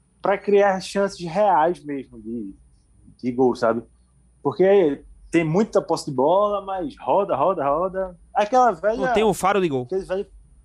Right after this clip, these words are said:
Speaker 1: pois é, aquele velho problema que a Espanha demonstrou na Copa dois mil e dezoito, né? Eu gosto do time, acho que tem uma geração boa.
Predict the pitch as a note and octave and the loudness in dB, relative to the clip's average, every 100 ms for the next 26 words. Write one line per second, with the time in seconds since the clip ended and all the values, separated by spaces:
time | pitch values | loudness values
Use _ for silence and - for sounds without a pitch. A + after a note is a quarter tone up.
0 | _ _ A#3+ C#4+ G#3+ G#3+ F#3+ G#3+ A#3 C4+ | _ _ 0 2 0 -4 -6 -6 -6 -6
1 | G3+ G#3+ G#3 G3+ - G3 F#3 F#3+ F#3+ F#3 | -4 -6 -4 -4 -2 -2 -2 -2 -4 -2
2 | E3 F3 F#3 F3 E3+ E3+ E3+ E3+ G3 D3 | -2 0 0 -2 0 0 0 2 2 4
3 | C#3 - B2+ - - - - C#4+ A#3+ C4 | 2 0 -8 -10 -20 -20 -4 -2 0 -2
4 | C4+ C4 E3+ F#3+ F#3+ G3 - F#3 F#3 G3+ | -2 -8 -10 -8 -4 -6 -8 -10 -4 -2
5 | G3+ E3+ D3 F3 F3+ G#3 F3+ C#3+ D3+ F#3+ | 0 0 -2 -2 -2 -6 -2 0 0 -2